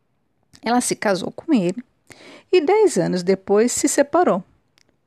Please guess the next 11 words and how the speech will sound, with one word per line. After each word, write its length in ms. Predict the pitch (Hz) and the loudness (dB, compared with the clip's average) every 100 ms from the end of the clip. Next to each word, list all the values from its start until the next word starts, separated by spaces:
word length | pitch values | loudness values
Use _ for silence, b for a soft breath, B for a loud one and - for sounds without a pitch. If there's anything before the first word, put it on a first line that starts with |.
| _ | _
profundamente 1080 | 247 262 294 - 262 262 247 214 202 214 - | -2 0 0 -4 -4 -2 -2 -2 -4 -6 -4
decepcionada 1000 | 202 - 175 - - 202 190 208 220 196 | -4 -2 -4 -4 -4 -2 0 0 0 -2
com 100 | 208 | -4
aquela 280 | - 202 208 | -2 -2 -2
criatura, 800 | - 220 214 - - 196 180 180 | -2 -2 -2 -6 -4 -2 -2 -2
com 100 | 185 | -4
aquele 340 | - 208 208 | -4 -2 2
homem 360 | 202 214 208 226 269 277 _ - | 2 2 0 2 2 0 _ -10
incrível 640 | 214 220 233 - 247 240 240 | -4 -2 -2 -2 -2 -2 -4
e 80 | |
maravilhoso. 1000 | 233 220 208 208 214 196 165 170 - - | -2 -2 -2 -4 -4 -6 -10 -12 -14 -18